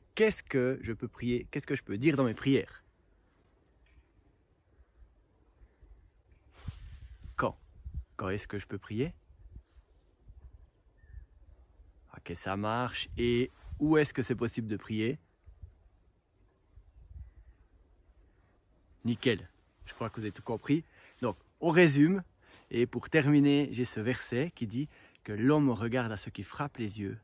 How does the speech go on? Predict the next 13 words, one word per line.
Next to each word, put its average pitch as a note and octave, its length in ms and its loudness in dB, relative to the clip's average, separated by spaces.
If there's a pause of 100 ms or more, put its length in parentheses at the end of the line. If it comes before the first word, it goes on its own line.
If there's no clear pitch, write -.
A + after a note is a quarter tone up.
(180)
mais G#2+ 260 0
l'Éternel G#2+ 640 -4 (460)
regarde G#2 460 -6
au F2+ 60 -8
cœur. - 420 -8 (440)
Et G#2+ 80 -8
ça, C#3 220 -6
c'est A2+ 280 -4
un F#2+ 80 -6
verset - 260 -6
qui - 120 -8
est E2 40 -4
important. F2 420 -12